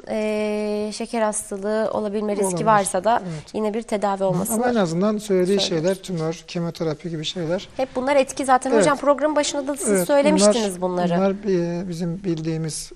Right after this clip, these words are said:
Speaker 2: beklediğimiz, e, bazı şeylerdir.
Speaker 1: Evet hocam, e, az önce bu sinirle beraber,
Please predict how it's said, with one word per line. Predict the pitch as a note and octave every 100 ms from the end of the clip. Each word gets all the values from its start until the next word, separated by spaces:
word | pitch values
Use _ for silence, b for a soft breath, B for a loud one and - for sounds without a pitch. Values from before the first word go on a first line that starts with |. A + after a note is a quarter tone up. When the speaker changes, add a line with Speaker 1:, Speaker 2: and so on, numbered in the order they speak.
| -
Speaker 2:
beklediğimiz, | D#3 - D#3+ D#3+ D#3+ E3+
e, | - F3 D#3+ D#3+ D#3+
bazı | D3+ D#3+ -
şeylerdir. | D#3+ D#3 D3 - -
Speaker 1:
Evet | C#4 C4 -
hocam, | A#4 G4+ C#4+ -
e, | C4+ C#4 C4+ -
az | F#4+
önce | F#4+ E4+ D#4 D#4+ C4+ C#4
bu | E4+
sinirle | - E4 F4+ E4+ C#4
beraber, | C#4 C#4 C4+ C#4+